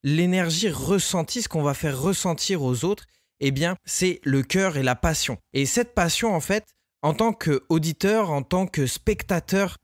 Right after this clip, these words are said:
on adore voir des personnes qui sont passionnées nous partager justement leur passion, nous ouvrir leur cœur justement sur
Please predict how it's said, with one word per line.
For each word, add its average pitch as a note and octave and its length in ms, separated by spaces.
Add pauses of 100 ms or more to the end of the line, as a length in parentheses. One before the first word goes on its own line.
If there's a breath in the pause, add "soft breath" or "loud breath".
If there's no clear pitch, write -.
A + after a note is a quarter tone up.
(160)
on D#3+ 160
adore D#3+ 560
voir D3 400
des D3+ 140
personnes F3 460
qui - 120
sont F3+ 260
passionnées E3+ 600
nous C#3+ 180
partager C#3 640
justement C3 520 (200)
leur A#2 280
passion, E3 560 (160)
nous C#3+ 520
ouvrir F#3 380
leur C#3+ 260
cœur E3+ 280
justement C3+ 480
sur - 340